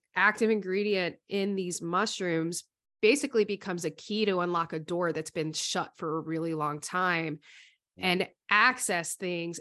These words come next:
Speaker 1: It, it also sounds like this is, like, the place where emotions and therapy meet spirituality. Like,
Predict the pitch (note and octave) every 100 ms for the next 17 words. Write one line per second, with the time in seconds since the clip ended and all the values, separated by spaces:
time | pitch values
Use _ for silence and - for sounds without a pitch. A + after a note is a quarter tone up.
0 | - G3+ G3 A3+ A#3+ G4+ C#5 A#4+ D#4 C4+
1 | C4+ B3+ A3+ G3+ F#3 - A#3 A#3+ C4 C4+
2 | B3+ A#3 A3 A3 G#3 G3+ G3 F3+ - -
3 | _ _ _ _ _ _ G3 F#3+ A3+ A#3
4 | G#3+ F#3+ F#3+ G3 G3+ G3+ F3+ F#3+ - -
5 | G3+ G3+ G3 F#3+ E3+ F#3 F3 D3+ C#3+ F3+
6 | E3 E3